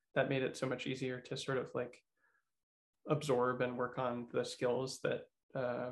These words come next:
you were pointing to. And it was a lot of fun to, um, I don't know, uh, like, you sort of gave me these assignments of, like, write about this thing, but it was, like, in the style of this and use the skill. And,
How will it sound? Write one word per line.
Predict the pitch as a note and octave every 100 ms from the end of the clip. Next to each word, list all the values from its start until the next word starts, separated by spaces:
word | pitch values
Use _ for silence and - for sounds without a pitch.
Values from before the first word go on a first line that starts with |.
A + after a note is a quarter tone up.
| -
you | D3
were | C3 -
pointing | - B2+ B2
to. | - C3+
And | B2+ - - -
it | E3+
was | F3
a | G3
lot | A3+
of | G3 -
fun | F3+ C#3 A#2+
to, | C#3+ C3+ -
um, | C3 B2+ C3 C3 _ _ _ _ _ _ _ _ _ -
I |
don't | C#3 C#3+
know, | C3 A#2+ - _ _ _ _ _ _ _ _ _ -
uh, | - - - - - - _
like, | F#3 D3+ - - - _ _ _ -
you | E3+
sort | D3+ C#3+
of | C3+
gave | C#3
me | C#3
these | - A#2+
assignments | A#2+ - C3 B2 A#2
of, | -
like, | C3+ B2+
write | C#3 C#3+
about | C#3 C3+ C3
this | C#3+ -
thing, | C#3+ B2
but | B2
it | C3
was, | -
like, | C3 C3+
in | C#3
the | C3
style | - C3+ C3+ C3
of | B2 B2+
this | B2 - C3
and | B2+
use | C3 C3 B2+
the | A2
skill. | - - C3 B2+
And, | C#3 C#3+